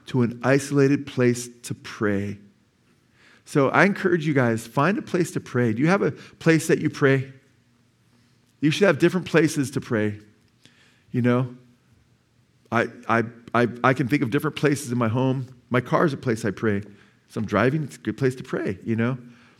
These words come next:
But then there's times, there's places where, you know, David talked about praying in his bed. And that's, that's a great place to pray. Amen.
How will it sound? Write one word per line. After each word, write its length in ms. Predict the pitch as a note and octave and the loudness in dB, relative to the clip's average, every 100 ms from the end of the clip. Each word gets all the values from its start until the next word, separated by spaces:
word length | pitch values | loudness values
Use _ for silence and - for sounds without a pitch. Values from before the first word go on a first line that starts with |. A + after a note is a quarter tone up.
| - | -10
But 120 | B2+ | 0
then 120 | D#3 | 2
there's 180 | D#3+ - | 2 -2
times, 340 | - C#3+ C#3+ | 0 0 0
there's 140 | B2+ B2+ | -4 -2
places 400 | - C#3+ D3 C3 | 0 2 0 -2
where, 400 | C3 B2 A2+ A#2+ - - _ _ _ _ | 2 2 0 -6 -20 -20 _ _ _ _
you 100 | B2 | 0
know, 220 | A2+ A2+ A2+ - | 2 0 -4 -2
David 360 | - E3+ C#3+ C3+ | 6 8 8 6
talked 240 | C#3 B2+ | 2 2
about 240 | C3 B2 B2 | 0 0 0
praying 340 | D3 C#3+ C#3+ | 0 2 2
in 80 | C#3 | 0
his 160 | C#3 | -2
bed. 320 | A2+ D3 C#3+ G2+ | 2 2 2 0
And 80 | |
that's, 220 | A2+ - - - | -2 -6 -14 -6
that's 240 | C3 D#3 | -6 -4
a 40 | |
great 260 | G2+ C#3 C3+ | -2 0 0
place 200 | C#3+ A#2+ | 0 -2
to 100 | - | -4
pray. 320 | A#2 A2 F#2+ G2 | -4 -4 -4 -4
Amen. 520 | A#2+ A#2 A#2+ C3 - | -2 -2 -2 -6 -12